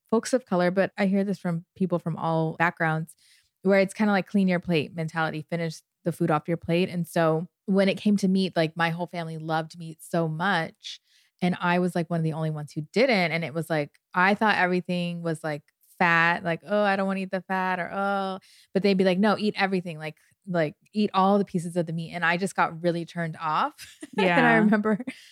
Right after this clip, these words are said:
Speaker 1: my brother used to work at K F C. And I don't know, like, at that time, I feel like, I don't remember us, we've, you know, been on food stamps and things, like, throughout my childhood. And I don't think we had, like, a ton of money. And so that was what we were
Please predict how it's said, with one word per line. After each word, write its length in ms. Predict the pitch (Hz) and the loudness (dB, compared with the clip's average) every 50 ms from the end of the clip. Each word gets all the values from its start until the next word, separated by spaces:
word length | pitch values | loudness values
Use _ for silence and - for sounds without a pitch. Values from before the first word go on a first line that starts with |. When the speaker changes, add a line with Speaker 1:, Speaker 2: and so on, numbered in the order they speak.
| _ _ _ | _ _ _
Speaker 1:
my 100 | 254 254 | 2 2
brother 320 | 240 214 214 196 196 220 226 | 4 4 4 4 4 4 2
used 240 | 220 208 202 - - | 2 0 -2 -2 -4
to 60 | 185 | 0
work 220 | 175 170 170 - 175 | 0 0 2 2 0
at 180 | 165 165 160 - | 0 0 -2 -4
K 180 | _ 180 170 165 | _ 0 2 2
F 120 | 165 160 | 0 -2
C. 480 | - - - 156 156 160 196 247 294 320 _ _ - | -6 -10 -6 -4 -4 -2 -4 -4 -6 -10 _ _ 0
And 720 | 208 202 196 190 185 180 175 175 170 165 165 165 165 165 - - - - - _ _ _ - | 2 4 4 4 4 4 2 2 2 0 -2 -4 -6 -8 -10 -12 -16 -18 -20 _ _ _ 0
I 100 | 233 247 | 0 2
don't 140 | 262 233 190 | 2 2 2
know, 140 | 165 147 147 | 2 2 2
like, 160 | 175 185 185 - | 2 2 2 0
at 140 | 185 - | -2 2
that 300 | - 202 202 214 - - - | 2 2 2 2 0 -2 -10
time, 300 | - - 240 240 240 233 | -6 -2 -2 0 0 0
I 160 | 220 202 180 - _ _ _ | 0 -2 -2 -4 _ _ _
feel 160 | 214 196 190 196 | 0 2 2 2
like, 120 | 165 131 | 2 0
I 40 | 175 | 0
don't 120 | 196 208 131 | 0 0 0
remember 300 | 180 196 190 190 190 185 | 0 -2 -2 0 2 2
us, 500 | 180 185 180 170 - - - - - - _ _ _ _ - | 2 2 2 -2 -4 -12 -14 -16 -18 -20 _ _ _ _ -2
we've, 240 | 190 240 254 233 - _ _ _ | 0 0 0 -2 -4 _ _ _
you 120 | 220 226 | 0 2
know, 100 | 202 185 | 2 4
been 160 | 175 202 208 | 4 4 4
on 160 | 214 208 202 190 | 4 4 2 2
food 240 | - 214 214 208 185 | 2 2 2 2 0
stamps 400 | - - 190 190 185 185 185 - | 0 2 4 4 4 4 2 2
and 140 | 196 185 - | 0 -2 0
things, 280 | - 180 180 180 175 180 | 0 0 2 2 2 0
like, 180 | 170 165 - _ | 0 -2 -2 _
throughout 400 | 175 175 170 170 165 151 - - | 2 4 4 4 4 2 -2 -2
my 220 | 170 170 165 165 160 | -2 0 0 0 0
childhood. 480 | - - 180 170 170 170 170 175 175 | -2 0 0 0 0 0 -2 -4 -4
And 180 | 175 170 160 156 170 170 | -4 -6 -6 -8 -6 -4
I 80 | 170 | -2
don't 160 | 185 190 180 - | 0 -2 -2 -2
think 140 | 190 180 - | -4 -4 -4
we 140 | 185 175 | -6 -6
had, 240 | 151 - - 165 165 | -6 -4 -6 -6 -4
like, 140 | 170 160 - | -6 -8 -8
a 60 | 165 | -10
ton 220 | - - - 170 170 | -14 -10 -8 -8 -8
of 60 | 165 | -6
money. 220 | 160 151 160 165 160 | -8 -10 -10 -10 -14
And 120 | 160 156 | -14 -8
so 120 | - 165 | -6 -4
that 200 | 156 - 143 160 170 | -2 -2 -2 -2 -4
was 120 | 175 - | -6 -6
what 120 | 175 147 143 | -6 -6 -4
we 160 | 160 165 160 | -4 -2 -2
were 140 | 156 147 | -4 -4